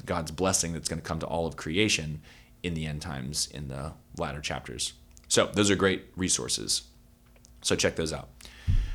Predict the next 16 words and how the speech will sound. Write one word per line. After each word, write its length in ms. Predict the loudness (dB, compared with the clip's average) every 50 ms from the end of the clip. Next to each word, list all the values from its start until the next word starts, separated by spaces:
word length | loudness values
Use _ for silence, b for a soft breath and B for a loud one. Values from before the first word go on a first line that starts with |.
| B B B B
I 40 |
did 180 | 8 8 10 10
have, 340 | 10 10 10 8 6 2 2
uh, 180 | 4 6 6 6
one 380 | 6 6 6 6 8 6 6 4
specific 500 | 2 2 2 2 2 2 2 0 -2 -2
question, 640 | 0 0 2 2 2 0 0 0 0 -2 -4 -6 -10 -14 -8 -6
um, 420 | -4 -2 -2 -2 -4 -4 -4 -6
from 380 | -8 -4 -2 -2 0 0 -2 -2
one 220 | -2 -2 -2 -2
of 120 | -2 -2 -2
our 220 | -2 0 -2 -2
most 340 | 2 4 6 6 4 4 2
faithful 340 | 0 0 0 0 -2 -4 -2
followers, 500 | 0 0 0 0 2 2 2 2 0 0
Rebecca, 420 | 0 -2 -2 0 0 -2 -2